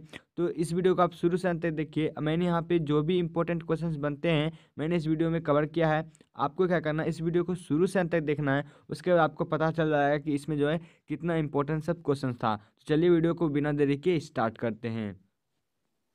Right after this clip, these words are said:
तो फ्रेंड्स, यहाँ पे सबसे पहला क्वेश्चन है कि मूल संविधान में कितने मौलिक अधिकार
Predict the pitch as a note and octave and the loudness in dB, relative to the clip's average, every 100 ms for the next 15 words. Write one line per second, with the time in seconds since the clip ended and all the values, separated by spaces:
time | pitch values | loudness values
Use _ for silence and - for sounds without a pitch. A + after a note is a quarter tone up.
0 | _ _ _ _ _ _ _ _ _ _ | _ _ _ _ _ _ _ _ _ _
1 | _ _ _ _ - C#3+ D#3 D3+ F3 F3+ | _ _ _ _ 4 8 10 10 8 4
2 | - _ C#3 D3 E3 F#3+ G3 - G3+ E3+ | -6 _ 6 6 8 6 6 4 8 8
3 | E3 F3+ F3 F3+ E3+ D3+ D3 D#3+ - - | 8 6 2 4 8 10 10 6 -2 -20
4 | _ E3 F3+ F3 E3+ G3+ G3 F3+ E3 D3+ | _ 4 8 10 12 10 8 8 10 10
5 | F3 F#3 F#3+ F#3 E3+ E3+ F3 E3 D#3 F3 | 10 12 10 8 6 8 10 10 12 10
6 | E3+ C#3+ C#3+ C#3+ D#3 F3 | 8 6 8 8 8 8